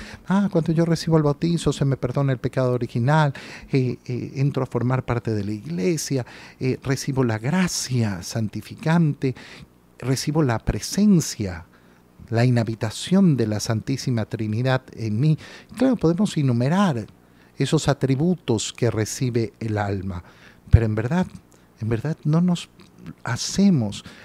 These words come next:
la idea de lo que significa el bautizo.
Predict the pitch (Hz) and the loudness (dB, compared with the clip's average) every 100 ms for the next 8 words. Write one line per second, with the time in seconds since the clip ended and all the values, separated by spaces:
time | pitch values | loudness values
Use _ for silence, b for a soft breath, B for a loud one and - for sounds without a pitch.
0 | B - 117 113 110 180 220 190 98 - | B -2 0 0 0 2 2 0 -4 -12
1 | _ _ 120 123 120 - 113 - 127 113 | _ _ -2 2 2 0 -6 -2 2 2
2 | 113 - 190 180 - 117 - 120 107 104 | 0 0 0 0 0 -4 -4 -4 -2 -2
3 | 95 107 98 - 87 | -4 -8 -8 -8 -8